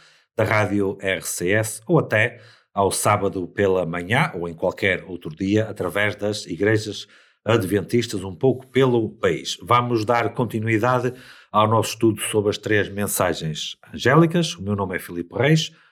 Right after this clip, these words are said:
Francisco Marques mais uma vez connosco aqui. E Francisco, hoje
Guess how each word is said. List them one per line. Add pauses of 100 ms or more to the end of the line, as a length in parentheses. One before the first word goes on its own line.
(140)
Francisco
Marques
mais
uma
vez
connosco
aqui. (320)
E
Francisco,
hoje